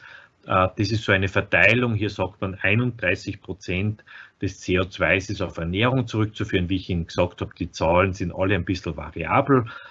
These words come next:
aber die Größenordnung stimmt und Sie sehen halt einfach, ein großer Teil entfällt auf Fleisch.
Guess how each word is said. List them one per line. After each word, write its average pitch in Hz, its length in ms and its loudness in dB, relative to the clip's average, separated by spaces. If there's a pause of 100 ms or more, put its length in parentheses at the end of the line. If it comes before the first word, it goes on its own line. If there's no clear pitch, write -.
(140)
aber 92 160 -4
die 92 100 -2
Größenordnung 95 760 2
stimmt 117 420 2
und 104 100 2
Sie 90 160 -4
sehen 90 340 0
halt 98 160 0
einfach, 87 380 -2
ein 90 100 0
großer 87 460 -2
Teil 82 280 -4
entfällt 82 460 -2
auf 82 160 -6
Fleisch. - 480 -6